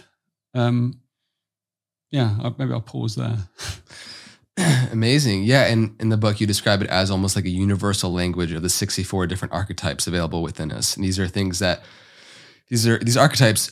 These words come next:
Speaker 2: run within all of us to varying degrees, depending upon our karmic journey, I, I guess you could say.
Speaker 1: Mm.
Speaker 2: Now,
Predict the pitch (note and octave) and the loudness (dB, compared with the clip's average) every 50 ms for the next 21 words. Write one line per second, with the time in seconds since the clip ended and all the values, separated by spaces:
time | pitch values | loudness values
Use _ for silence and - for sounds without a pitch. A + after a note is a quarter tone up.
0 | - _ - A2+ A2 G#2+ G#2+ G#2 G2+ G#2 A2 G#2 F#2+ - G#2 A2+ A#2+ B2+ B2+ G2+ | -10 _ -2 0 2 2 4 2 2 2 0 -2 0 2 4 6 6 6 6 6
1 | F#2 F#2 F2 F2 F#2 - - - G#2 G2 A2+ A2+ A2+ A2 G#2+ G2+ G2 F#2+ - G#2 | 4 2 2 2 0 0 -2 -2 0 2 2 2 4 4 4 2 2 0 0 2
2 | G2+ G2 F#2+ F2+ - F#2+ - - G#2 F#2+ F#2+ F#2 F2+ - - F#2+ F2+ F#2 F2+ F2+ | 2 2 2 2 -2 -4 -2 0 0 0 2 0 -2 -2 -2 -2 0 0 2 2
3 | F2+ F2 E2+ F2 F2 F#2 - - - _ _ _ _ _ _ _ _ _ - - | 2 2 2 0 -2 -4 -8 -14 -20 _ _ _ _ _ _ _ _ _ -4 -2
4 | G2 F#2+ F#2+ F#2 - - G2+ F2+ F2 F2 E2+ E2 E2+ - - - - - - - | 0 0 0 -2 -2 -2 0 0 2 2 0 0 -2 -4 -8 -12 -14 -14 -14 -10
5 | - - F#2 F2+ F2+ - - F2 - - - - - F2 E2 D#2 E2+ F2 - - | -8 -6 -4 -2 -2 -2 -2 -2 -2 -2 -2 0 0 0 0 0 -2 -6 -10 -12
6 | B2+ B2 - G2+ - - - _ _ _ A#2+ A2+ G#2+ G#2+ G#2+ G#2+ A2 G#2+ - | -14 -14 -14 -16 -20 -20 -20 _ _ _ 2 4 6 6 6 6 4 0 -4